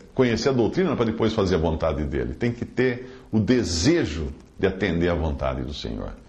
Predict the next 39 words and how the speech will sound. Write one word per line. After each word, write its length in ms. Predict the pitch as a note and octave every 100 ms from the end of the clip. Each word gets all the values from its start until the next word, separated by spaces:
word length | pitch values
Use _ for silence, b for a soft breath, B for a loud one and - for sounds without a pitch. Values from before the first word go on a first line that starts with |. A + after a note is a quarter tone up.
| B B B B
A 80 | A#2+
premissa 560 | D#3 C3 D#3+ F#3+ -
está, 240 | A2 - B2+
portanto, 400 | A#2+ A2 C#3+ C#3+
em 60 |
fazer 320 | - B2+ A2+
a 40 | C3
vontade 440 | A#2+ A2+ B2 A#2+
do 140 | A2 F3+
Senhor, 920 | - B3 A3+ C#3 C3 A2 D2+ B1+ B B B B
não 320 | F2 B2 A#3
satisfazer 720 | A3 F3+ - - G#2+ F#2 C3
seus 180 | C3 A2
próprios 380 | - A#2 A#2 F#2+
desejos 560 | G2 E2+ F2 B2 G2
de 80 | E2+
amizades, 1120 | F#2 G2 D#2 C#2 D#2+ G#2 G2+ F2 C#2 C2 D2 D2
de 80 |
enlevo 560 | G2 F#2+ F#2 B2 A#2+ F#2+
espiritual, 840 | F#2+ - G2 F#2+ - C#2+ G#2 F#2
de 100 | E2
emoção, 1080 | G#2+ C3+ A#2 - - F#2 A2+ C3+ G2+ E2+ D2 - B B B
de 160 | G2+ G#2
isso, 320 | A#2 B2+ G2+
daquilo, 340 | G2 F#2+ F#2
não. 280 | F2 C#2+ B1 - - - - - - - - - - - - -
Você 120 | - E2+
está 180 | F2+
de-, 360 | E2+ D2+ F2+ D#2
você 340 | - F2 -
tem 120 | F#2 G#2+
o 40 |
desejo 280 | F#2 E2 G2
de 60 |
fazer 160 | F#2 E2+
a 40 |
vontade 360 | F2 E2 F2 D#2+
do 160 | F2+ D#3+
Senhor? 640 | - A2 F2+ D3+ F#2+ -